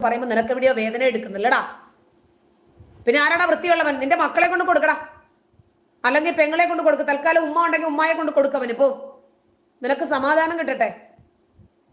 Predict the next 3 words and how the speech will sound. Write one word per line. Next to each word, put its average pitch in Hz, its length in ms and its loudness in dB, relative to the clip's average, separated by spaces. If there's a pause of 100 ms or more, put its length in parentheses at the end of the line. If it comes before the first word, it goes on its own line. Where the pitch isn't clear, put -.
(160)
മാറികളെ, 254 960 0 (2000)
നല്ല 233 220 2 (160)
വാപ്പായ്ക്ക് 294 640 2